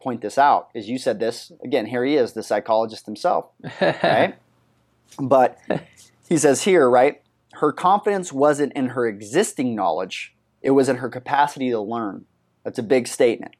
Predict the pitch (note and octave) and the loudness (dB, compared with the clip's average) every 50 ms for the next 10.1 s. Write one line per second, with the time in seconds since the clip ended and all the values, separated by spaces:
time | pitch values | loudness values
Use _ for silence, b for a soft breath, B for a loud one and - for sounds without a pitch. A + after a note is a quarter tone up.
0 | _ _ - G2+ A#2+ B2+ C3 C3 C3 A#2+ A#2+ - C#3 C3 A#2+ A2 B2 A#2+ A2+ - | _ _ -6 0 4 4 4 4 2 0 0 0 0 0 0 0 -2 -2 0 -2
1 | A#2+ A2+ A2+ - - A#2+ A2 G2+ F#2 - b b b b b b A#2 B2+ B2+ B2+ | -4 -6 -6 -6 -6 -6 -6 -6 -8 -10 b b b b b b 2 4 4 4
2 | - - C3+ A#2+ A2 C3 B2 A#2 A2+ - - _ _ _ _ _ _ - - - | 4 4 2 2 4 4 4 4 4 2 -4 _ _ _ _ _ _ -20 -20 -18
3 | _ - B2 D#3 E3 D#3+ E3+ F3+ F3+ D#3+ - F3+ E3+ D#3+ D#3 D#3 C#3+ C3+ - - | _ -2 0 2 2 2 4 4 4 4 4 4 2 4 4 4 4 2 2 2
4 | E3 E3 F3+ E3 - C3 B2+ A#2+ B2+ - - - - - _ _ _ - B2 C3 | 2 4 4 2 2 -2 -4 -4 -4 -8 -12 -18 -20 -20 _ _ _ 0 2 4
5 | C3 C3+ C3 D3 B2+ C3 C#3+ C3+ A#2 - - D#3 D3+ D3 C#3 C3+ B2 C3 B2+ B2 | 4 4 4 2 0 0 0 0 0 -2 0 0 2 2 2 -2 -2 -4 -6 -4
6 | - - C#3 C3 B2+ - B2 A2+ - C#3+ - - C#3+ C3 D#3 D#3+ C#3+ B2+ A#2+ G#2 | -2 0 0 0 0 0 -2 -4 -4 -8 -6 -4 0 2 4 6 6 6 4 4
7 | B2+ B2 B2+ B2+ D#3 F#3+ F3+ F3 E3+ E3 - C3+ - - D3+ D3 C3 B2+ A#2 B2 | 4 4 4 4 4 4 6 4 4 2 0 -8 -6 -2 0 2 2 2 2 2
8 | C3 C3 C3 B2+ B2 B2 - - - A#2 A2+ A2 G#2+ G#2+ G#2+ G#2+ - - - _ | 4 4 6 6 4 4 2 0 -2 0 0 0 0 -2 -4 -6 -12 -14 -18 _
9 | _ _ _ _ _ _ _ _ _ - - F3 F#3 G3 F#3+ A3+ G#3 A3 A#3 - | _ _ _ _ _ _ _ _ _ -2 2 2 2 2 2 4 4 4 4 2
10 | - | -2